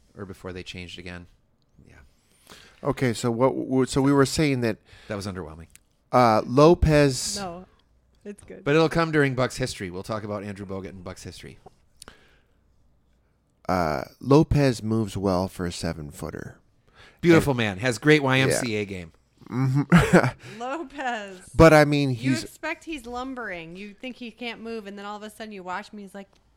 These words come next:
Speaker 3: uh, uh, nimble.
Speaker 2: Yeah.
Speaker 3: He's
Speaker 2: Uh,
Speaker 3: nimble.
Speaker 2: he, he is a, he's, and here's the expression. You could say that he moves well for a seven-footer.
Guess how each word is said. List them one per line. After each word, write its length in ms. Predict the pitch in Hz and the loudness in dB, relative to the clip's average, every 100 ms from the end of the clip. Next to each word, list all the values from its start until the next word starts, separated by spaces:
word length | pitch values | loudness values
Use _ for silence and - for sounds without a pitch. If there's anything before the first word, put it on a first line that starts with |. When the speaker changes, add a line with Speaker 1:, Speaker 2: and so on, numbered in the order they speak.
| _ _ _ _ _ | _ _ _ _ _
Speaker 3:
uh, 60 | - - _ - - | -20 -20 _ -20 -20
uh, 40 | - - | -20 -16
nimble. 640 | 247 247 370 453 240 147 - - - - | -8 -6 -4 -4 -4 -6 -12 -20 -20 -4
Speaker 2:
Yeah. 300 | 135 143 87 - - | 4 4 4 -2 -6
Speaker 3:
He's 140 | 403 | 0
Speaker 2:
Uh, 40 | |
Speaker 3:
nimble. 560 | 539 605 571 294 170 156 | 0 2 2 2 0 -6
Speaker 2:
he, 220 | 113 107 - - | -8 -8 -8 -6
he 280 | 131 127 117 | -2 0 2
is 160 | 127 | 2
a, 140 | 120 110 - | 2 0 -2
he's, 320 | 120 113 - - - - _ - - _ | -4 -4 -8 -16 -20 -20 _ -18 -18 _
and 160 | 135 139 | 0 2
here's 340 | 143 160 135 | 2 0 0
the 100 | 127 | -4
expression. 800 | 107 - 120 104 104 85 80 - _ - | -4 -2 0 0 0 -8 -12 -18 _ -12
You 140 | 110 | -8
could 160 | 123 - | -6 -4
say 200 | 131 123 | 0 0
that 180 | 110 104 | 0 -4
he 140 | 113 | -6
moves 460 | 110 117 123 104 107 | -4 -2 -2 -4 -4
well 560 | 110 117 113 113 107 - - | 0 4 4 2 -2 -10 -16
for 220 | - 127 | -2 0
a 60 | 110 | 0
seven-footer. 840 | - 107 87 85 90 52 50 - | 0 -2 -4 -8 -8 -8 -10 -18